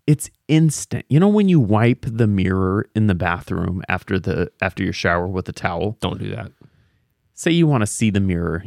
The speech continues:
Speaker 1: you, you wipe the fog, it comes back instantly. This thing actually, it's sort of coated with, like, a, uh, microfiber or some sort of chamois material.
Speaker 2: Mm-hmm.
Speaker 1: It's, it's crazy, man. It is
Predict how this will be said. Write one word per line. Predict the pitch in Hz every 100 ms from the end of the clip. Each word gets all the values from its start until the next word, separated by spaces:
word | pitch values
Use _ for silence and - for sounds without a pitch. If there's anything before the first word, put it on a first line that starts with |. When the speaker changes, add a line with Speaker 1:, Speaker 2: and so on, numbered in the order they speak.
| 113
Speaker 1:
you, | 104 101 87
you | 107 107
wipe | 101 117 -
the |
fog, | 101 92 92 -
it | 113
comes | - 135 120
back | 107 98
instantly. | 90 - 92 - 87 90 - _ _ _ _ -
This | 101 139 196
thing | - 294 226 -
actually, | 131 165 - 127 98 95
it's | 117
sort | - 247
of | 208 -
coated | - 117 127 123 117
with, | 101 92 -
like, | 87 92 -
a, | 87 87 87
uh, | 80 78 80 90 _ -
microfiber | 101 92 92 - 90 87 85 87 87
or |
some | 87 - 123
sort | 107 95
of |
chamois | - - 82 87 90
material. | 92 - 92 92 117
Speaker 2:
Mm-hmm. | 107 101 95 _ _ _ _
Speaker 1:
It's, | - - - -
it's | 175
crazy, | - 208 226 117
man. | 101 123 - _ -
It | 165 - -
is | 151 147 139